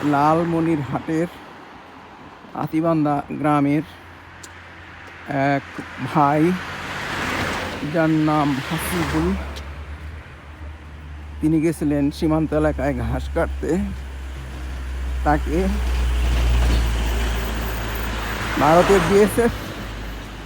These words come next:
বাংলাদেশে ঢুকে তুলে নিয়ে গেছে, তাকে গুলি করছে তার চোখের মধ্যে। সে মারা গেছে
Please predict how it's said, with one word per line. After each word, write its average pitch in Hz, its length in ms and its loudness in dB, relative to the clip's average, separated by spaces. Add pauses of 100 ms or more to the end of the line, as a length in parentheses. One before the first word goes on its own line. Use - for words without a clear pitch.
(540)
বাংলাদেশে 196 560 2 (180)
ঢুকে 196 380 0 (2250)
তুলে 160 260 0
নিয়ে 143 160 -2
গেছে, - 260 -12 (1400)
তাকে 151 200 0 (140)
গুলি 202 260 0
করছে 165 320 -4 (1300)
তার 170 140 -6 (120)
চোখের 190 420 2
মধ্যে। 147 300 -6 (1200)
সে 160 120 -2 (140)
মারা 170 280 2
গেছে 147 280 -8